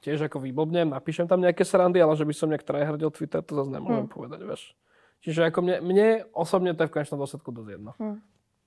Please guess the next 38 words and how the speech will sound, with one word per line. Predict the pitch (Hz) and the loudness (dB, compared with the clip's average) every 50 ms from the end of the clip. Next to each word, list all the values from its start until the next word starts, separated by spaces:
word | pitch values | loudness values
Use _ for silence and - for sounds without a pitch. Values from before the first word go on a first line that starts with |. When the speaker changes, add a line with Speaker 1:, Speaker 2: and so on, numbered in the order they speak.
| _ _ _ _ _ _ _ _ _ - - - - | _ _ _ _ _ _ _ _ _ -20 -16 -6 -4
Speaker 2:
Docela | 254 - - 359 370 | -2 2 4 4 4
mě | 381 370 349 | 4 4 4
ale | 330 320 | 4 4
baví, | 277 285 285 277 311 | 4 2 2 2 2
jak | 302 294 294 | 2 2 2
teďko | - 277 277 - 277 | 0 -2 -2 -2 0
jako | 269 277 269 262 277 | 0 2 4 4 6
dává | 262 262 240 240 240 240 | 6 6 6 6 6 4
ty | 247 262 | 2 -2
tweety, | - - 262 240 233 214 - 247 247 | -2 -2 -2 -2 0 0 2 2 2
že | 208 233 254 247 233 233 233 226 | 4 4 6 8 8 8 8 8
další | 202 233 208 226 240 254 | 8 10 10 10 10 8
Speaker 1:
Jo. | 262 - | 8 8
Speaker 2:
koupím | 254 233 226 - 254 240 233 233 233 | 8 6 8 8 8 6 8 8 10
Speaker 1:
Yes. | 254 247 254 - - - - | 12 12 12 12 10 8 8
Speaker 2:
<laughs> | - | 10
kolu. | 381 285 277 277 277 285 - | 12 12 12 12 12 12 12
Speaker 1:
Kúpim | - - - 294 285 - | 12 12 12 10 10 12
kolu | 453 262 262 262 269 | 12 12 12 12 12
a | 247 | 12
vrátim | 240 233 226 220 233 233 | 12 12 10 10 8 6
tam | 220 202 196 160 | 6 4 6 8
kokain | - 208 196 196 - 214 190 196 202 | 10 10 10 10 10 10 10 10 10
a | 196 165 | 8 6
teraz | 180 190 196 202 196 | 6 8 8 8 8
z | 190 | 8
toho | - 196 190 | 6 6 6
vznikli | 190 190 196 185 - 202 185 | 8 6 4 4 4 6 6
meme, | 185 185 185 185 185 190 | 6 6 6 6 6 6
že | 165 170 170 | 6 6 6
á, | - 170 220 240 240 | 8 8 8 8 8
kúpim | - 220 190 - 196 170 | 6 4 2 2 2 4
opavy | 160 185 165 202 190 190 180 196 | 2 4 6 6 6 8 8 8
a | 180 170 | 6 6
dám | 165 160 165 165 | 6 4 4 6
Speaker 2:
Jo. | - | 8
Speaker 1:
naspäť | 175 311 - 190 190 | 8 8 6 4 2
vlnky. | 170 185 185 180 175 - - 196 202 196 | 4 4 6 6 6 6 4 4 4 4